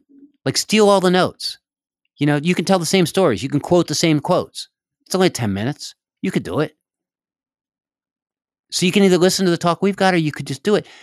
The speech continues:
And, and you just, you just do the thing in your living room, 'cause what makes it magical is not this poem or that reading. You could do all that all by yourself. What makes it magical is doing it with five other people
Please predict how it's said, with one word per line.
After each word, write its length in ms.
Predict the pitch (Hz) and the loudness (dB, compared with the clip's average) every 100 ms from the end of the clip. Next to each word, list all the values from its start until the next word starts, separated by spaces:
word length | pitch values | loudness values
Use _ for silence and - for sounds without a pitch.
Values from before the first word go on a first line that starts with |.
| - _ _ _ - | -20 _ _ _ -10
And, 180 | 160 - | -6 2
and 120 | 185 | 2
you 80 | 185 | 2
just, 180 | 156 - _ _ - | 0 -10 _ _ -8
you 140 | 170 | -4
just 300 | 175 196 - | -2 -4 -6
do 240 | - 190 196 | -6 -2 -2
the 100 | 170 | -4
thing 320 | - 190 185 | -4 -2 -2
in 80 | 180 | -2
your 140 | 170 | 0
living 220 | 185 208 | 0 0
room, 60 | 185 | 0
'cause 200 | - 131 | -2 -2
what 100 | 170 | 0
makes 280 | 170 185 165 | 2 0 -2
it 80 | |
magical 600 | 139 156 196 - 180 135 | -2 0 -2 -2 -4 -4
is 220 | - 123 123 | -4 -6 -2
not 360 | 151 165 139 - _ _ _ _ _ _ | 0 0 -2 -12 _ _ _ _ _ _
this 200 | 127 143 | -2 -2
poem 360 | - 160 156 147 | 0 0 2 2
or 80 | 127 | 0
that 240 | 131 135 | 0 -2
reading. 340 | 127 175 170 127 | 0 0 2 0
You 100 | 156 | -2
could 120 | 139 | -4
do 160 | 147 | 0
all 120 | 147 143 | 0 2
that 160 | 139 | 0
all 100 | 131 | 0
by 140 | 127 123 | 0 -2
yourself. 280 | 120 - | -2 -2
What 120 | 117 123 | -2 -4
makes 180 | 139 | -4
it 40 | 120 | -4
magical 380 | 127 175 - 117 | -4 -4 -6 -10
is 80 | |
doing 160 | - 127 | -4 -4
it 40 | |
with 100 | 117 | -4
five 220 | - 113 110 | -2 -2 -2
other 180 | 110 | -6
people 480 | 107 180 175 82 - | -8 -8 -8 -12 -14